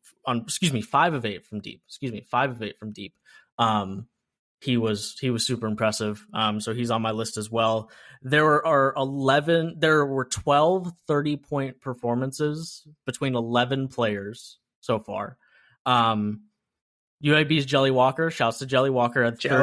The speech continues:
Speaker 1: thirty-eight. Um, U N C, um, what's the A? U N C.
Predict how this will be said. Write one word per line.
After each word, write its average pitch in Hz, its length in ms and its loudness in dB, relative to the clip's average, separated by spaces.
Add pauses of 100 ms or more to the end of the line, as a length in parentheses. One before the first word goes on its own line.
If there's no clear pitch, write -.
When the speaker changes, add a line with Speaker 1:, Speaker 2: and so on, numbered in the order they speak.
(120)
Speaker 1:
thirty-eight. 147 560 0 (300)
Um, 127 300 2
U 156 160 2
N 156 120 2
C, 135 560 2 (800)
um, 110 600 -2 (1400)
what's 135 260 -2
the 156 100 0
A? 123 220 0
U 113 240 0
N 143 80 -2
C. 127 560 0